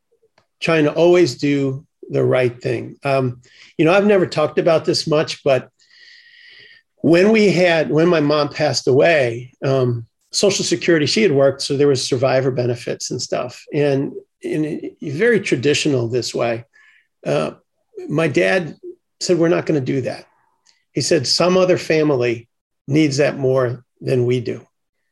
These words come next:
He said, "I'm go-, I'm go to work, I get a paycheck, I'll take care of you. Somebody else is gonna need that instead of us." And so,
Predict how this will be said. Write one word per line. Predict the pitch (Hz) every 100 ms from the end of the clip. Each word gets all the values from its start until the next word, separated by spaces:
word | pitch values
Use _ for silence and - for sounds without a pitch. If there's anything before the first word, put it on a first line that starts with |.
| _
He | 127
said, | - 147
"I'm | 135 160
go-, | 185 -
I'm | 131 151
go | 156 160
to |
work, | 156 175 180 -
I | 131
get | 135
a | 131
paycheck, | - 165 - 165 - _ _ _ _ _
I'll | 147
take | 147 170 -
care | 147 135
of | 131
you. | 127 120 - _ -
Somebody | - 165 170 151
else | 147 -
is | 135
gonna | 135 127
need | 123 127 123
that | 131 -
instead | 120 - 139
of | 123
us." | 123 - - - _ _ -
And | 131 120
so, | - 139 123